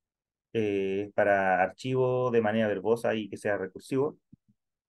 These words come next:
eh, eh, sipiado, perdón, sipiado, que, que los comprima en el, en la copia. Y S C P menos R es cuando es un directorio.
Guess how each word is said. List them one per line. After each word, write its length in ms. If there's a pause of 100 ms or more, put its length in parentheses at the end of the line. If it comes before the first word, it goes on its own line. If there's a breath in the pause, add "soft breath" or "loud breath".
(300)
eh, 540 (200)
eh, 40
sipiado, 380
perdón, 360 (140)
sipiado, 440
que, 240
que 120
los 300
comprima 460
en 100
el, 340
en 200
la 140
copia. 280 (1000)
Y 100
S 140
C 140
P 260 (240)
menos 300
R 320 (120)
es 160
cuando 440
es 160
un 100
directorio. 460